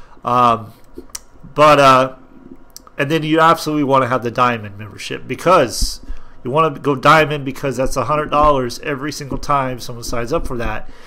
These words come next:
And Power Lead System sets it up so it upsells to people. So when they join, they're gonna see that upsell video. They're gonna see it. And h-, being a one-time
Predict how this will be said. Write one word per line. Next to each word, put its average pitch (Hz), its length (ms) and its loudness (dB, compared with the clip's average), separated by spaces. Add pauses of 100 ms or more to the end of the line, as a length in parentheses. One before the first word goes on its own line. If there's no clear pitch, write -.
(260)
And 127 80 -4
Power 160 280 6
Lead 160 200 0
System 143 380 -6
sets 147 320 0
it 135 100 -4
up 151 220 2
so 131 220 -4
it 131 140 -6
upsells 160 680 -2
to 131 80 -6
people. - 240 -12
So 127 140 -8
when 131 100 -6
they 147 140 -4
join, 143 400 0
they're 123 100 -2
gonna 139 220 -6
see 175 240 -4
that 135 180 -2
upsell 127 420 -6
video. 131 320 -6
They're 104 140 -10
gonna 151 240 -4
see 175 320 -4
it. 110 160 -6 (800)
And 139 420 -2
h-, - 320 -16
being 156 280 -6
a 135 60 2
one-time 143 1040 0